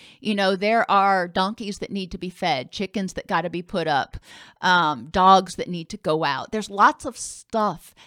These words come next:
that has to happen at our house every day, um, which is why, again, I s-, it's important to figure out what the person's,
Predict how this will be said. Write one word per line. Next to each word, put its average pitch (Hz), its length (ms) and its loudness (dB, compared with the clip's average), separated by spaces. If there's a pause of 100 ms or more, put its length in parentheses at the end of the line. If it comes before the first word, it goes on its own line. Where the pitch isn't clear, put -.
(100)
that - 140 -4
has 214 400 -6
to 202 80 -8
happen 190 520 -4
at 160 80 -6
our 170 160 0
house 180 400 -6
every 127 300 -8
day, 104 320 -4 (420)
um, 160 280 -8
which 254 200 -4
is 262 180 -6
why, 277 460 6 (240)
again, 233 380 -2
I 190 80 -4
s-, - 140 -10 (360)
it's 208 160 -4
important 240 680 -4
to 226 180 -6
figure 214 520 -6
out 202 260 4
what 208 400 0
the 226 100 -6
person's, 214 880 -4